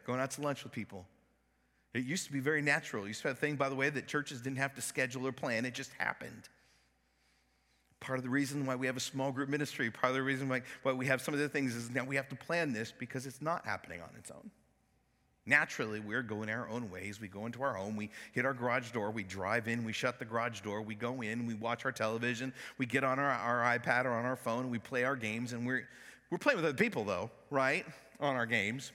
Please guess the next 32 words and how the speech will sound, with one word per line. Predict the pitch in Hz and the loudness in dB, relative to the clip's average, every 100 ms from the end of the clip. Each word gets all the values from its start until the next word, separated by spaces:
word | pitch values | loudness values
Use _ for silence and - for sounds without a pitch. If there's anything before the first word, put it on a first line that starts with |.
| - | -2
but, | 147 113 - - - - _ _ _ _ _ _ _ _ _ _ _ - | 2 2 -2 -16 -20 -20 _ _ _ _ _ _ _ _ _ _ _ -2
but | 123 | 0
we're | 123 | 2
sitting | 120 - 147 131 | 0 0 0 2
on | 120 | 0
our | 107 | 0
couch | - 120 110 127 | 2 2 2 -2
in | |
our | 107 101 | -2 -2
P | 127 120 | -4 -4
Js | 113 107 107 | -4 -4 -4
or | |
whatever, | 104 113 120 110 110 - - - - _ _ - - - | -2 2 2 2 -2 -4 -20 -20 -20 _ _ -20 -20 -8
and | 104 | -2
everything | 113 117 127 123 | -2 -2 -2 -2
is | 113 | -4
just, | 104 104 - - _ _ _ _ _ _ _ _ _ _ - - - _ _ - - - _ | -6 -10 -10 -16 _ _ _ _ _ _ _ _ _ _ -20 -20 -20 _ _ -20 -20 -20 _
we | 101 | -4
need | 113 107 | -4 -2
to | |
be | 101 92 | -4 -2
interacting | 95 87 - 92 | -2 -2 -4 -8
with | 87 90 | -8 -10
each | - | -8
other. | 92 87 80 _ | -8 -8 -12 _
We | - 110 | -8 -6
need | 110 104 | -6 -6
to | |
connect | 110 - 90 82 - | -6 -6 -8 -12 -16
with | 82 | -20
each | - - | -20 -18
other. | - - | -18 -18